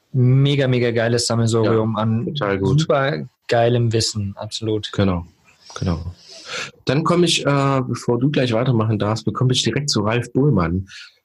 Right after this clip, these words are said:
Speaker 2: Ralf Bohlmann ist ein, also der macht alles, was mit dir selbst zu tun hat. Das fängt bei bewusster Ernährung an, geht zum Sport, geht zu deinem positiven Mindset.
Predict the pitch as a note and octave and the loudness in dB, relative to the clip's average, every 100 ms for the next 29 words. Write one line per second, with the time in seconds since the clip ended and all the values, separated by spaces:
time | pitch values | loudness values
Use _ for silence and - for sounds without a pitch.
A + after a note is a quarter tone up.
0 | _ - G#2 A#2 - C3+ D#3 E3+ D3+ D3 | _ -4 -2 -2 -2 0 2 2 2 0
1 | - C3 - - - - A#2 A#2 A#2 A2+ | 0 0 0 -2 -6 -4 -2 0 0 2
2 | A2 A2 A2 G#2+ _ _ _ _ _ _ | 2 2 0 -4 _ _ _ _ _ _
3 | G2 G2 G2+ - _ _ _ _ - A2+ | -4 -2 -4 -8 _ _ _ _ -4 0
4 | A#2+ A#2+ - A#2 B2+ B2+ A#2 G#2+ G#2 - | 0 -2 -2 0 0 2 0 0 -2 -4
5 | - A#2+ A#2 G2 G#2 G2+ F#2 - - G2 | -2 2 2 2 0 0 -4 -4 -2 0
6 | F2 E2+ D#2 - _ _ _ _ - G2+ | 0 0 -2 -6 _ _ _ _ -4 -2
7 | - B2 A#2+ A#2+ - A2 G#2+ G#2+ G#2 G2 | -2 -2 0 0 -2 -2 0 0 0 -4
8 | _ _ _ A#2 A2 E3+ - E3+ C#3+ C3+ | _ _ _ -4 0 2 2 0 2 2
9 | C3 B2+ B2+ - A2 A2 A2+ - - - | 2 2 0 0 0 0 0 -6 -20 -20
10 | _ - G#2+ - A#2 G#2 - - B2+ C3+ | _ -4 -4 -2 -2 0 0 0 2 2
11 | C#3+ C#3+ - - D3+ F#3+ - C#3 B2 A#2+ | 0 -4 -10 -4 -2 0 -2 0 0 0
12 | B2 C3+ C3 B2 A2+ A2 G#2 A2 B2 G2 | 0 0 0 -2 -2 0 0 0 0 0
13 | G2+ - | -2 -4